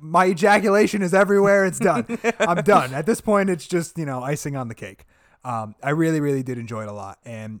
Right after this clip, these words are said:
Speaker 1: and I really wanted to shout out The Green Knight. I know that A twenty-four is re-releasing it again in theaters for
Speaker 2: Mm-hmm.
Speaker 1: around the holiday season. So, if you have not gone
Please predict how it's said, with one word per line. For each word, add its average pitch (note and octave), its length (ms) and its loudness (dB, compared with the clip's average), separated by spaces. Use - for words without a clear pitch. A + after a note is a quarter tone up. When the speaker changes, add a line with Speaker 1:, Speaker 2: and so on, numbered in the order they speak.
Speaker 1:
and A2 100 -12
I G#2+ 40 -10
really A#2+ 200 -8
wanted A2+ 280 -10
to A2 120 -16
shout A2 320 -10
out A2 280 -12
The A#2+ 60 -18
Green A#2+ 260 -10
Knight. D#3 300 -4
I B2 100 -10
know D3 500 0
that C3+ 360 -4
A C3+ 80 -8
twenty-four C#3 500 -8
is A#2 140 -10
re-releasing D3+ 880 -8
it D#3 200 -10
again A#2 400 -12
in C#3+ 120 -10
theaters D#3 560 -8
for B2+ 320 -6
Speaker 2:
Mm-hmm. A#2 80 -10
Speaker 1:
around A#2 300 -8
the A2+ 80 -8
holiday B2 380 -8
season. C#3 460 -14
So, B2 560 -8
if - 160 -16
you G#2 100 -12
have A2 300 -10
not A2 600 -14
gone D3 500 -6